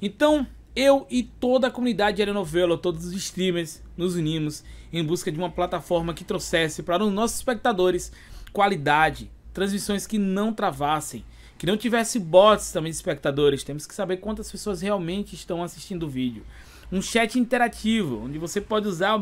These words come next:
emoticons e tudo mais. E onde fosse uma plataforma onde até nossos seguidores pudessem ganhar alguma coisa por assistir a live.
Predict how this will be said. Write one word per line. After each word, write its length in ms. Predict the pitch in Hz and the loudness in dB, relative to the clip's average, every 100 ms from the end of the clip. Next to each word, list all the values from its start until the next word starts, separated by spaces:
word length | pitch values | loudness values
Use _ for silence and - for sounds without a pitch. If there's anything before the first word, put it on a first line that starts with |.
| 185 | 0
emoticons 680 | 202 180 160 180 185 - 156 | 0 2 2 4 2 0 -6
e 60 | 165 | -6
tudo 260 | 160 165 165 | -2 0 0
mais. 480 | 143 127 107 - - - - - - | -2 -4 -8 -14 -20 -20 -20 -20 -10
E 720 | 175 196 208 208 208 202 202 - _ - | -4 -2 -2 -2 -2 -2 -4 -8 _ -4
onde 180 | 226 226 | -2 -2
fosse 260 | 247 240 | -2 -2
uma 80 | 254 | 0
plataforma 580 | 240 233 214 226 220 226 | 0 -2 -2 0 0 0
onde 120 | 220 | -2
até 280 | 220 - 247 | -4 -2 0
nossos 220 | 247 240 | 0 -2
seguidores 440 | 254 214 220 214 | -4 0 0 0
pudessem 480 | - 208 190 185 202 | -6 -4 -2 -2 -4
ganhar 160 | 202 185 | -4 -4
alguma 200 | 185 202 | -4 -4
coisa 280 | - 185 165 | -4 -6 -6
por 120 | 139 | -10
assistir 300 | 123 135 135 | -10 -8 -4
a 60 | |
live. 260 | 120 95 | -4 -6